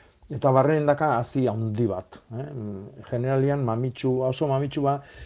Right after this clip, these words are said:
eta hoi irikidunak, mm, normalian ikusiko du hazi joi daola berde, berde, berde. Eh? Oaindikan, eh, eh, ondo azalak eta normalian ondo egin gabe. Eta hori da leheno aipatzen genduna.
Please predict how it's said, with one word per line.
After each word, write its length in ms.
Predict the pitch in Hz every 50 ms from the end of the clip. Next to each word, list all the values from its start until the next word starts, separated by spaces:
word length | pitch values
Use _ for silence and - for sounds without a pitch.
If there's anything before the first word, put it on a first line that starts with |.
| - _
eta 300 | 135 131 - 143 139 - -
hoi 300 | 165 147 160 170 170 170 170
irikidunak, 1300 | 156 147 147 170 - 175 165 143 156 156 156 156 156 151 151 151 151 151 151 151 151 156 160 143 -
mm, 600 | 131 120 117 - 160 139 131 131 131 139 139 139 135
normalian 460 | 127 127 120 139 151 151 143 139 143
ikusiko 400 | 139 139 139 139 143 139 - 120
du 140 | 123 135 131
hazi 280 | - 113 110 - - 135
joi 260 | 123 135 131 131 131
daola 440 | 117 123 123 123 123 131 131 135 139 139 - - - - - _ _
berde, 440 | 110 98 127 135 131 131 135 139
berde, 340 | 123 113 127 123 120 123 135
berde. 400 | 120 110 104 101 95 87 92 90 87 - _ _ - - _ 104
Eh? 200 | 98 110 127 - -
Oaindikan, 720 | 107 113 123 123 127 123 - 131 135 135 135 131 127 120 - _ - - - - - - - _ _
eh, 460 | - 127 117 117 113 110 110 107 101 98 - _ _ - - _
eh, 400 | - 131 127 120 117 107 - - -
ondo 520 | 147 156 165 170 160 175 170 165 156 139
azalak 640 | 143 135 139 - 165 160 156 147 151 156 165 151 -
eta 220 | 160 127 - 139 127
normalian 500 | 131 123 120 131 143 147 147 143 143 139
ondo 240 | 127 131 139 135 127
egin 220 | 117 117 131 135 127
gabe. 280 | 110 98 90 87 98 95 - - _ - 113 120 135 - - -
Eta 180 | 123 110 - 113
hori 180 | 117 120 127
da 120 | 120 127 127
leheno 240 | 123 123 123 120
aipatzen 440 | 113 107 101 - 98 - - 113 101
genduna. 340 | 98 95 85 87 87 87 -